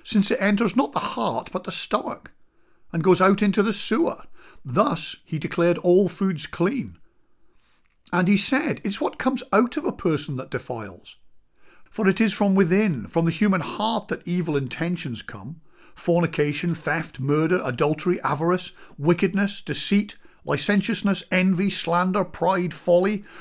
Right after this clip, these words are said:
All these evil things come from within, and they defile a person."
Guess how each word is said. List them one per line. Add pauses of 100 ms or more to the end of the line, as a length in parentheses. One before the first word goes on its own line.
(140)
All
these
evil
things (320)
come
from
within, (880)
and
they
defile
a
person."